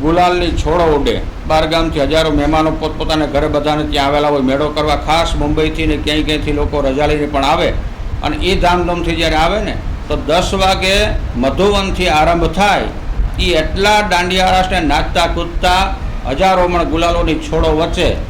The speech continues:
માધવરાય મંદિરે પહોંચે ને તો સાંજના ચાર વાગે, ત્યાં સુધી ભગવાનને વાર લાગે અને એટલો ગુલાલ ઉડે કે એના બજારમાં જે થર જામી જાય ને એ પહેલાં ચોમાસામાં ધોવાય. આખી લાલ હિલોળ બજારો એમ કહેવામાં આવે છે કે બની જાય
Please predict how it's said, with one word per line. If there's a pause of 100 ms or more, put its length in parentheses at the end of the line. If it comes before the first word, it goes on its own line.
(200)
માધવરાય
મંદિરે
પહોંચે
ને
તો
સાંજના (100)
ચાર
વાગે, (600)
ત્યાં
સુધી (400)
ભગવાનને
વાર
લાગે (380)
અને
એટલો (100)
ગુલાલ
ઉડે (400)
કે
એના
બજારમાં
જે
થર
જામી
જાય
ને
એ
પહેલાં
ચોમાસામાં
ધોવાય. (460)
આખી (100)
લાલ (180)
હિલોળ (420)
બજારો
એમ
કહેવામાં
આવે
છે
કે
બની
જાય